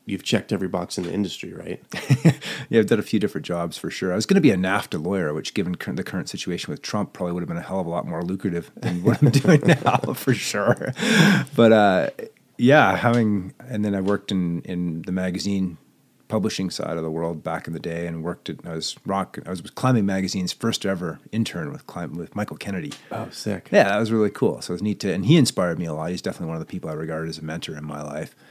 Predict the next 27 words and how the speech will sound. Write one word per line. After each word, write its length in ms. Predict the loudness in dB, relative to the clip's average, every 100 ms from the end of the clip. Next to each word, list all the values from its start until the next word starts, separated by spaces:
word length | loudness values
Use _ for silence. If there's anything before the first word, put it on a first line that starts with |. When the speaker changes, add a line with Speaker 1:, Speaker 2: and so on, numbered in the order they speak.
| _ _
Speaker 2:
He 120 | 4
worked 320 | 6 6 2
hard 320 | -4 0 0 -2
and 80 |
also 180 | -6 -8
did 100 | -8
a 60 | -8
lot 120 | -8
of 80 | -10
cool 140 | -14
climbing, 460 | -12 -10 -8 -8 -8
and 140 | -10 -16 _ -20 _ _ _ _ -6
I 80 | -4
admired 440 | -2 -2 -4 -4
that. 300 | -4 -4 -6
And, 340 | -12 -12 -14 -14
and 140 | -12
then 100 | -10
I 80 | -6
ended 160 | -6 -8
up 140 | -4
working 380 | -4 -2 -2 -2
there, 260 | -2 -2
and 120 | -4 -6
then 100 | -6
ended 180 | -8
up 100 | -10